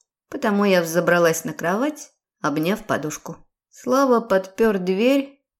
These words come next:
и сложил руки на груди. Нахмурился,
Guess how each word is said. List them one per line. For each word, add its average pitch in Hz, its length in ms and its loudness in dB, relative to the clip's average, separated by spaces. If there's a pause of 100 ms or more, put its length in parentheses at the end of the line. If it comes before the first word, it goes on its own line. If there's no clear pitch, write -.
(100)
и 254 180 2
сложил 196 560 0
руки 170 300 -2
на 156 100 -6
груди. 151 540 -6 (340)
Нахмурился, 196 840 -2